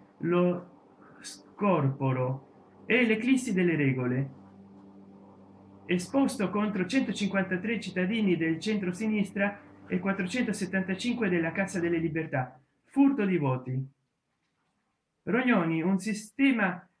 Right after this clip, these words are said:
sciagurato, ma ho dovuto obbedire al partito, come è oggi. Pecci, è finito tutto con l'esito, l'esilio di Prodi.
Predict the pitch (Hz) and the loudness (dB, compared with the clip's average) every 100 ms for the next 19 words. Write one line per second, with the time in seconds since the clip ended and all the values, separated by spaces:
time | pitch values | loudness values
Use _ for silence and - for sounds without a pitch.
0 | _ - 196 214 247 247 240 233 233 240 | _ 0 0 2 4 2 2 -4 -4 -8
1 | _ 180 214 214 202 214 233 214 185 190 | _ -2 2 2 0 0 -2 -2 0 2
2 | 196 185 170 170 151 143 131 123 127 135 | 2 2 0 -2 -6 -2 -2 -2 -4 -4
3 | - - - 170 156 139 117 113 123 127 | -8 -8 -4 0 2 2 0 -4 -8 -10
4 | - _ _ _ _ _ _ _ - 226 | -14 _ _ _ _ _ _ _ 0 2
5 | 214 196 196 185 180 233 240 214 254 220 | 2 -2 -4 -2 -2 -2 0 -2 -2 -2
6 | 196 190 202 196 196 185 180 170 - _ | -2 0 0 -2 -4 -2 -2 -2 -6 _
7 | 156 170 170 220 156 139 135 135 120 117 | 0 0 2 0 2 4 2 0 -4 -4
8 | 131 | -8